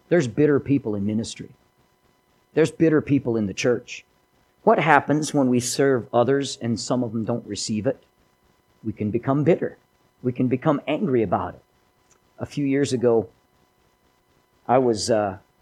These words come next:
it was after V B S, and this was back before we had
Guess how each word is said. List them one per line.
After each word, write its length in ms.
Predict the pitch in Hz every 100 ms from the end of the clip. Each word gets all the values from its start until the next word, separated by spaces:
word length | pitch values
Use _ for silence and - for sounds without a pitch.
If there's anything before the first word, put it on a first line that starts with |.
| _
it 40 |
was 180 | 117 95 -
after 280 | 131 127 113
V 200 | 104 131
B 180 | 123 123
S, 400 | 120 113 - - _ _ _ 117
and 80 |
this 160 | 139 139
was 100 | 123
back 300 | 127 127 -
before 300 | 117 - 127
we 120 | 120
had 220 | 127 123